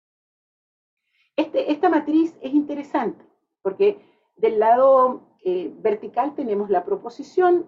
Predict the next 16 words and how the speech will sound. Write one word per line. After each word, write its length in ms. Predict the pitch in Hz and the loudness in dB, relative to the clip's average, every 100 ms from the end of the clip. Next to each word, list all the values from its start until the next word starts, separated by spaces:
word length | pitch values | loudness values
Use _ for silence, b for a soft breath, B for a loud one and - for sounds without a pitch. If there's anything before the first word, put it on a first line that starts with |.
| _ | _
de 140 | 190 | 0
bajo 500 | 180 196 190 - 180 - | 2 0 0 -2 -4 -2
a 160 | 165 | -2
alto 520 | 190 180 - 254 370 - _ _ _ - | -2 -2 -6 -14 -14 -16 _ _ _ -16
y 160 | 240 233 | -8 -6
en 80 | |
el 120 | 247 285 | -6 -2
horizontal 720 | 311 349 339 339 294 285 - | -4 -2 -4 -2 -4 -4 -4
tenemos 340 | 202 190 220 | -2 -2 0
la 200 | 202 - | 0 0
indagación 800 | 277 302 330 330 339 - 233 247 - | 0 0 0 -4 -8 -6 -8 -8 0
de 140 | 208 | 2
bajo 420 | 196 180 - 196 - | 4 2 0 -4 -4
a 180 | 160 143 | -4 -4
alto. 400 | 110 - - - | -6 -10 -20 -10
Entonces, 580 | 208 208 226 147 - | -10 -4 -2 -4 -8